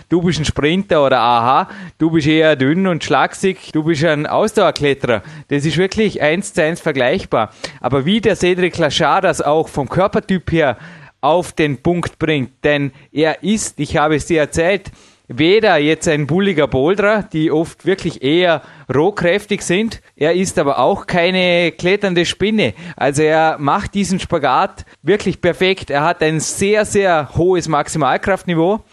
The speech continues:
Er hat auch einen Trainingsstil, er wird uns gleich noch selbst davon erzählen, den er übrigens auch jetzt schon, ich glaube, seit über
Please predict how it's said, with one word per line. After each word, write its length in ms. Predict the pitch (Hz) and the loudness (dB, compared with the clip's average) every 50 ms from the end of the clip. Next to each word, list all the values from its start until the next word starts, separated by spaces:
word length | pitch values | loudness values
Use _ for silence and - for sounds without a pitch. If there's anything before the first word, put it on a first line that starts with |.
| _ - - - - | _ -20 -20 -18 -6
Er 120 | - 139 | -4 -2
hat 180 | 151 175 170 - | -2 0 0 0
auch 320 | 156 156 151 147 - - - - | 2 2 0 0 -4 -10 -6 -2
einen 260 | 139 151 156 151 135 | -2 0 0 -2 -2
Trainingsstil, 840 | - 139 135 160 196 208 196 - - - 170 175 202 214 214 185 - | -2 -2 0 0 0 0 -2 -2 -4 -2 -2 0 0 0 -2 -2 -2
er 160 | - 143 143 147 | 0 0 0 0
wird 180 | 165 156 - | 0 -2 -2
uns 160 | 156 131 - | -6 -6 -4
gleich 220 | - 151 143 156 151 | -2 -2 0 0 -2
noch 120 | 156 147 | -2 -4
selbst 360 | - - 143 165 180 - - | -2 -2 -2 -2 -2 -2 -4
davon 240 | 180 - 170 170 170 | -4 -2 -2 -2 -2
erzählen, 500 | 165 151 - 160 143 139 160 190 214 196 - _ - - - | -4 -4 -2 0 0 0 0 -2 -4 -6 -8 _ -16 -4 -2
den 160 | 160 170 170 | 0 2 2
er 80 | 160 | 2
übrigens 400 | 165 147 156 156 156 165 151 135 | 2 2 0 0 0 -2 0 0
auch 220 | 156 143 156 151 - | 2 2 2 0 0
jetzt 300 | - 156 156 147 - - | -2 -2 -2 -2 -2 -2
schon, 380 | - 160 147 151 151 147 135 - - - _ - | 0 0 0 0 0 -2 -6 -8 -12 -20 _ -20
ich 80 | - | -6
glaube, 300 | - 147 139 147 147 151 | -2 0 0 2 2 2
seit 280 | 131 147 139 135 127 - | 2 2 0 0 0 0
über 380 | 160 165 165 175 160 147 131 | -2 0 2 2 2 2 0